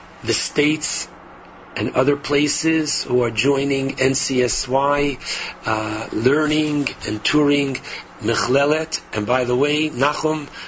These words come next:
regards from your daughter Chava. Last I saw, she's having a wonderful time. There are young men here, young women here, and spending at the moment where they should be in and around Beit Shemesh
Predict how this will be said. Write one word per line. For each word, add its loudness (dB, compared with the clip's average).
regards 0
from -2
your 2
daughter 0
Chava. 0
Last 0
I 2
saw, 2
she's -2
having 0
a -2
wonderful 4
time. 0
There 4
are -4
young 2
men 2
here, 0
young 0
women 2
here, 2
and -4
spending 0
at 4
the 0
moment 2
where 2
they 0
should 0
be 0
in 0
and 2
around 2
Beit -2
Shemesh 0